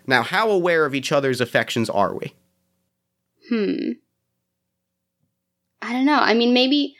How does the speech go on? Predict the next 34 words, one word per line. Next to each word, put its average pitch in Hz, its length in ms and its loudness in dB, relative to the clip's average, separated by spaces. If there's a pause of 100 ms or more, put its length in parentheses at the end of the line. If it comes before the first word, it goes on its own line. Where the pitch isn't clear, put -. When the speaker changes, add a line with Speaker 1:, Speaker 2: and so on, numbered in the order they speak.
(160)
Speaker 2:
I 254 80 0
know 294 120 2
that 294 120 0
it - 120 -4
says - 320 0
to, 180 220 -2
to - 160 -8
figure 185 300 0
this - 220 -2
out, 170 300 0
but - 240 2
we 196 120 -4
could 240 240 2
wait 196 140 4
a 165 60 2
little 160 280 -2
bit - 320 -4 (880)
just 190 200 -2
to, 202 60 2
like, 170 180 4
see - 500 -2 (220)
what 135 160 2
we 170 100 6
wanna 190 180 4
say 92 200 -2
about, 87 200 0
like, - 260 -4 (1160)
Speaker 1:
That 151 120 2
sounds 185 180 6
good 147 100 4
Speaker 2:
Sure. - 80 0
Speaker 1:
for 131 60 0
me. 107 60 4
I'm, 196 120 4